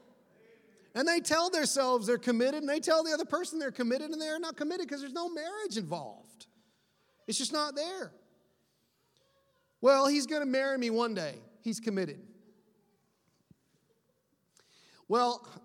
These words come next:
I'm gonna leave my wife for her. I'm committed." Did you hear what I just said out loud? People say stuff like that all the time. And they think that somehow that all works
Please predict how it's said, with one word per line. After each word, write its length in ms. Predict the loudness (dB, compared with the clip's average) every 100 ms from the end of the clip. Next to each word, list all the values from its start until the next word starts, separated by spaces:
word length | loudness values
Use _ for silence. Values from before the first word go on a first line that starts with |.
| -20 -20 _ -6
I'm 80 |
gonna 160 | 0 2
leave 320 | 4 2 0
my 260 | 0 0 2
wife 600 | 0 2 2 0 -6 -16 -16
for 240 | -6 -2
her. 340 | 2 2 -2 -12 -20 -10
I'm 200 | -4 -2
committed." 440 | 0 2 0 -2 -10 -20 -20 _
Did 140 | -4 2
you 80 | 4
hear 120 | 6
what 120 | 4
I 80 | 2
just 100 | 2
said 140 | 2
out 120 | 2
loud? 360 | 2 2 2 -2 -10 -20 -20 _ _ _ -8
People 220 | -2 0
say 200 | 2 0
stuff 240 | 0 -2
like 140 | -2 -2
that 100 | -2
all 120 | -2
the 60 | -2
time. 240 | -4 -4 -12 _ _ _ _ _ _ _ _ _ -6
And 100 | 0
they 120 | 2 2
think 640 | -2 -6 2 2 2 -2
that 180 | -2 0
somehow 640 | 2 2 2 2 2 2
that 200 | 2 2
all 240 | 4 4 4
works 400 | 4 2 -2